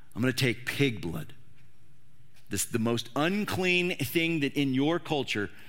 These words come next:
I'm gonna put it all over your temple, everywhere, just to show how powerful I, Zeus, am." This guy was a bad dude.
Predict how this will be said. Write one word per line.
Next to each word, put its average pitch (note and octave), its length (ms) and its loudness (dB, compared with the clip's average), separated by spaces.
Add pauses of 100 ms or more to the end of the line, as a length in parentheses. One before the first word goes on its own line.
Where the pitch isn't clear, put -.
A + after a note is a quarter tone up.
(220)
I'm G2 80 -4
gonna G2+ 100 0
put F2 200 -4
it E2 80 -4 (100)
all F#2+ 500 0
over D#2+ 380 -4 (180)
your D#2+ 140 -4
temple, C2+ 400 -4 (240)
everywhere, C2+ 540 -2 (1200)
just B2 260 2
to B2+ 80 2
show G#2 320 2
how E2+ 200 0
powerful D#2 600 -2 (140)
I, G2 400 0 (520)
Zeus, F#2 480 -2 (180)
am." D#2+ 320 0 (1400)
This D3 240 4
guy A#2+ 500 4 (920)
was F#2+ 220 -2
a F#2 80 -4
bad D#2+ 320 -2
dude. - 280 -8